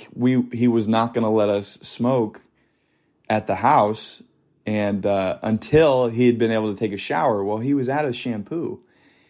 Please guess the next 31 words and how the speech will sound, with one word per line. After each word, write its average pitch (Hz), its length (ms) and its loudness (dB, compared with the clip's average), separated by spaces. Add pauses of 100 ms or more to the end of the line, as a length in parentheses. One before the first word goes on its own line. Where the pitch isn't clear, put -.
(180)
And 113 160 -4
so 156 120 0
we 185 140 6
argued 139 360 2
for 131 80 0
a 117 60 4
little 131 200 2
bit, 113 380 0 (160)
<laughs> - 140 -10
and 117 160 -2
we're 107 80 -4
like, 101 240 -2
"Come 233 160 -4
on, 127 220 2
like, 113 180 -4
let's 127 160 -2
just 135 140 -10
take 131 140 0
a 110 80 -2
quick 123 260 -2
one." 113 180 -2
And 104 80 -4
he 101 60 -4
was 98 140 -6
like, 90 220 -10
"No, 147 420 -4 (540)
no, 117 220 0
we 117 160 0
can't, 113 520 -2
we 104 140 -4
can't 107 480 -4